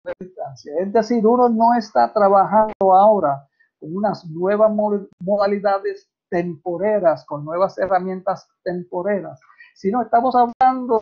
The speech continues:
de cómo es que podemos preparar a Puerto Rico para afrontar los múltiples problemas que tiene y que van a confrontar y cómo es que nos podemos preparar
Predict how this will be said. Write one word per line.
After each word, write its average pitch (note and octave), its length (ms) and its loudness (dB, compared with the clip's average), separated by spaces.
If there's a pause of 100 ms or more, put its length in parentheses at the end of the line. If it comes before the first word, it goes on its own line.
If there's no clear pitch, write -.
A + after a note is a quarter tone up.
de F#3+ 320 -4
cómo B3 440 2
es A#3+ 160 -6
que G3+ 140 -6
podemos F3+ 800 -2 (100)
preparar G3 720 2
a A3+ 140 -2
Puerto G#3 340 -6
Rico C4 320 -8
para A3 180 2
afrontar A3 800 0 (300)
los F#3 240 -4 (400)
múltiples A3 720 -4
problemas G3+ 680 -4 (340)
que D#3 160 -6
tiene C4 420 -4
y B3+ 60 -10
que F3 100 -8
van E3+ 220 0
a G#3 120 -8
confrontar G3+ 680 -2 (240)
y - 160 -10
cómo A3+ 280 -2
es A#3 100 -8
que A3 100 -6
nos G3 140 -6
podemos G#3 580 -6
preparar D#3+ 720 -2